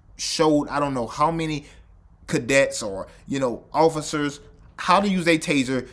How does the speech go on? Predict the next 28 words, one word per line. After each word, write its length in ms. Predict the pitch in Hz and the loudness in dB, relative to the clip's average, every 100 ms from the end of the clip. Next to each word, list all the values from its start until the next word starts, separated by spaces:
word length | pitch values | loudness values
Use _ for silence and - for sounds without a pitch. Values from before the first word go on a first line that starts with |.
| - | -10
the 100 | 107 | -10
proper 380 | - 190 190 190 | -2 2 2 2
way 160 | 180 | 2
to 80 | 170 | 2
use 340 | 139 127 131 123 | 2 4 2 2
it, 260 | - - | -4 -8
the 100 | 92 | -12
proper 360 | 92 170 175 180 | -2 4 4 2
things 300 | 170 165 147 | -2 -2 -2
you 60 | 151 | -4
s-, 160 | 143 127 | -6 -6
you 180 | 143 131 | -2 -2
must 320 | 127 143 - | -2 -4 -4
say, 200 | 127 120 | -4 -2
the 140 | 117 | -4
proper 320 | 110 151 160 | -2 0 0
things 240 | 165 160 139 | -2 -2 0
you 80 | 139 | 0
must 300 | 135 135 120 | 0 -2 -2
do 260 | 120 110 - - | -4 -4 -10 -14
before 300 | 110 - 147 | -10 -2 0
you 140 | 127 | 2
use 280 | 117 131 165 | 2 2 2
your 120 | 151 | 0
taser. 440 | 147 139 117 107 - | -4 -4 -4 -6 -8
I'm 160 | 110 113 | -10 -10
pretty 300 | - 170 175 | -6 -4 -4
sure 360 | - 143 135 | -4 -4 -4